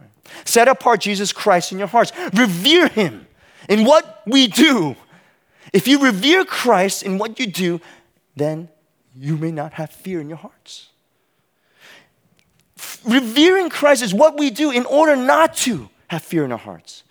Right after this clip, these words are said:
of what men can do to us. You see, if you fear Christ, revere Christ, then in essence, this fear of man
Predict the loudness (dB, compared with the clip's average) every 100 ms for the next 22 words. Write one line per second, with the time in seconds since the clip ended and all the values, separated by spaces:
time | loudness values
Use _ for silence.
0 | -6 0 2 2 -2 -2 -6 -12 -10 -10
1 | -10 -14 -16 -16 -16 -18 -14 -14 -14 -16
2 | -4 -4 -2 -8 -16 -8 -4 -4 -4 -10
3 | _ _ _ -12 -6 -6 -6 -10 -12 -14
4 | -8 -6 -6 -2 -2 -4 -10 -12 -12 -12
5 | -14 -16 -16 -20 _ _ _ _ _ _
6 | _ _ _ _ _ _ _ _ _ _
7 | -18 -16 -14 -16 -16 -14 -14 -16 _ _
8 | _ _ _ -18 -18 -10 -8 -8 -10 -12
9 | -16